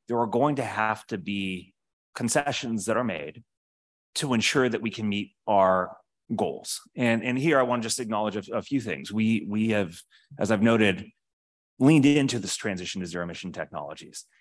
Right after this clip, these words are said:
And while funding is a critical part of the conversation, so too is infrastructure build out and the timeline for that build out. And it's part of the reason why we as an association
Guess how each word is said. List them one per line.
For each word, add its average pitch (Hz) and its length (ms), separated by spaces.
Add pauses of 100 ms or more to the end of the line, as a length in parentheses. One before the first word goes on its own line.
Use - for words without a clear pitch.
(200)
And 117 140
while 117 140
funding 165 440
is 123 100
a 110 160 (100)
critical - 380
part 123 260
of 113 40
the 107 60
conversation, 101 960 (240)
so 127 220
too 127 260
is 104 160
infrastructure 110 760
build 117 380
out 127 240
and 98 140
the 92 60
timeline 120 640
for 117 200
that 113 220
build 123 220
out. 123 240 (340)
And 113 100
it's 107 120
part - 180
of 127 40
the 123 80
reason 120 240
why 107 160
we 113 260
as 107 140
an 107 80
association 107 920